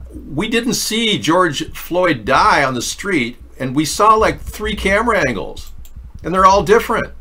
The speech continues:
It's like they set this thing up for a couple of different photo shoots.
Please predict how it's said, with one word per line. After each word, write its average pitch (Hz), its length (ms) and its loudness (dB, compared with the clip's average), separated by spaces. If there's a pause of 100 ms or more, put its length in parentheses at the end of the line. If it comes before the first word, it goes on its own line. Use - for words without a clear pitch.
(120)
It's 147 160 -10
like 196 200 2
they 175 120 4
set 202 300 0
this - 160 -4
thing 185 200 0
up 202 260 0
for 180 120 0
a - 80 -2
couple 185 300 0
of 139 160 -4
different 175 520 -4
photo 240 400 2
shoots. - 600 -6